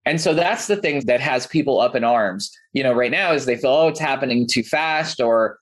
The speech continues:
you know, things like that. And if on the grand scale or scheme of things, it's not, <laughs> you know, if you look back historically to some of these things, it's actually pretty commensurate with technology leaps and bounds and things like that that have happened.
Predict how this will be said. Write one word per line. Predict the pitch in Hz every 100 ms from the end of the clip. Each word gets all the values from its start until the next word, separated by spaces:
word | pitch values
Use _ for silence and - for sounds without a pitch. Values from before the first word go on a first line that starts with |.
| _
you | 135
know, | 123
things | 120 127 117
like | 113 104
that. | 117 107
And | 123
if | 160
on | 220 247
the |
grand | 226 254 262
scale | 254 - 175 180 170
or | 127
scheme | - 147 156
of | 151
things, | 160 160 165 160 -
it's | 123 -
not, | 135 123 135 175 - 147
<laughs> | -
you | 185
know, | 160 156
if | 147
you | 139
look | 131 135
back | 135 135 139
historically | 139 - 117 131 139 165
to | 160
some | 170 165
of |
these | 175 175 190
things, | 190
it's | 190 190
actually | 226 226 220
pretty | - 165 143
commensurate | 143 123 120 131 151 147 113
with | 123 - _ _ -
technology | 143 147 127 131 131 131
leaps | 110 127 - -
and | 120
bounds | 113 113 117 123
and | 113 117
things | 117 117 117
like | 107
that | 113 117
that | 117
have | 104
happened. | 107 104 107 139 160